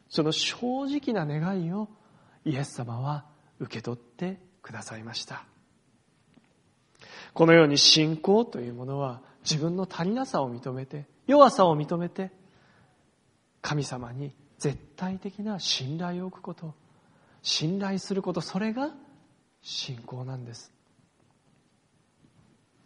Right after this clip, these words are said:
先週の日曜日は先ほど写真が流れましたけれども、午後から小高礼拝に私は行ってきました。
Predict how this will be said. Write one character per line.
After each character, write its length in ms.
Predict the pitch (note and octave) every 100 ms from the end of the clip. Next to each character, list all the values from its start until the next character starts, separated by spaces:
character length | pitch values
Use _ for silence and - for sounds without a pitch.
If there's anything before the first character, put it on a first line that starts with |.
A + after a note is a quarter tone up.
| - - _ _ _ _ _ -
先 260 | - D#3+
週 220 | D#3 D#3+ D3+
の 280 | D#3 D3
日 340 | E3 D#3+ - F3
曜 200 | E3 D3+
日 120 | C#3
は 80 | C3+
先 160 | D3
ほ 80 | E3
ど 80 | D#3
写 140 | D3+
真 180 | C#3 F#3
が 80 | E3+
流 240 | D#3+ D#3
れ 80 | F3
ま 140 | F3+ F#3+
し 100 | -
た 120 | C3+
け 120 | D3
れ 100 | C#3
ど 120 | C#3
も、 280 | D3+ E3+ B2+
午 180 | C3+ D#3
後 60 |
か 120 | C#3+ B2
ら 80 |
小 120 | A#2 B2
高 280 | D#3 A3+
礼 140 | A#3+ B3
拝 280 | - C#3 A#2+
に 340 | C#3 D#3+ B2+ - - - -
私 300 | B2 A#2 B2+
は 80 | A#2
行 80 |
っ 40 | -
て 120 | B2
き 100 | C3+
ま 100 | B2+
し 120 | A#2+
た。 160 | B2